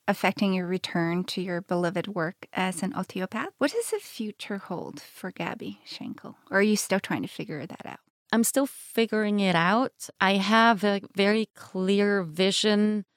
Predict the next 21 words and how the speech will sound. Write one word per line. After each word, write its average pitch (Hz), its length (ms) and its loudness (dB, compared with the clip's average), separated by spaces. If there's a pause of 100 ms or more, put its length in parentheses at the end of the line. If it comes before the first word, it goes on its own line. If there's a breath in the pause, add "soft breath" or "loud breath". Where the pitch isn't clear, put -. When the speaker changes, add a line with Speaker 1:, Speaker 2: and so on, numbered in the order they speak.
(220)
Speaker 2:
where 185 260 6
I'm 175 120 6
headed. 190 320 4 (200)
There 196 160 4
will 220 260 8
be 214 520 4
steps - 380 0
in 196 100 4
between 185 600 2
that 175 180 4
are, 160 420 2
I 160 120 0
don't 160 260 -2
know 165 220 4
yet. 196 500 0 (400)
There's 160 220 -4
a 165 60 -2
saying, 170 640 2
"Avoid 175 640 4
the 131 80 2
house." 147 640 2